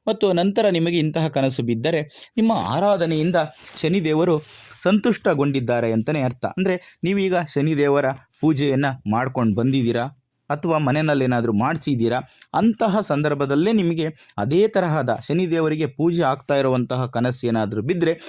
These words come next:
ನಿಮ್ಮ ಪೂಜೆಯಿಂದ ಶನಿದೇವರು ಸಂತುಷ್ಟಗೊಂಡಿದ್ದಾರೆ, ನಿಮಗೆ ಆಶೀರ್ವಾದ ಮಾಡಿದ್ದಾರೆ, ಮುಂದೆ ನಿಮಗೆ ತುಂಬಾನೇ ಒಳ್ಳೆಯದಾಗುತ್ತೆ ಅಂತಲೇ ಅರ್ಥ. ಸ್ನೇಹಿತರೆ,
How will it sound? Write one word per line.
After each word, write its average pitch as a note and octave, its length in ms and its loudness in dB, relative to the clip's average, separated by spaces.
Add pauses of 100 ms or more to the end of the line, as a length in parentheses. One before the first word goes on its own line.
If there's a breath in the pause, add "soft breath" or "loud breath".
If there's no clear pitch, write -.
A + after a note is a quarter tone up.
(140 loud breath)
ನಿಮ್ಮ G#3+ 240 2 (100)
ಪೂಜೆಯಿಂದ E3+ 600 0 (400 loud breath)
ಶನಿದೇವರು D#3 800 0
ಸಂತುಷ್ಟಗೊಂಡಿದ್ದಾರೆ, A#2+ 1120 0 (300 loud breath)
ನಿಮಗೆ G3+ 260 2 (180)
ಆಶೀರ್ವಾದ C3 540 0
ಮಾಡಿದ್ದಾರೆ, G#2+ 460 0
ಮುಂದೆ G#3 260 2
ನಿಮಗೆ G3 280 0 (320 loud breath)
ತುಂಬಾನೇ F#3 340 2
ಒಳ್ಳೆಯದಾಗುತ್ತೆ C3+ 720 0
ಅಂತಲೇ C#3 280 0 (160)
ಅರ್ಥ. G#2+ 240 -8 (300)
ಸ್ನೇಹಿತರೆ, G#3+ 360 0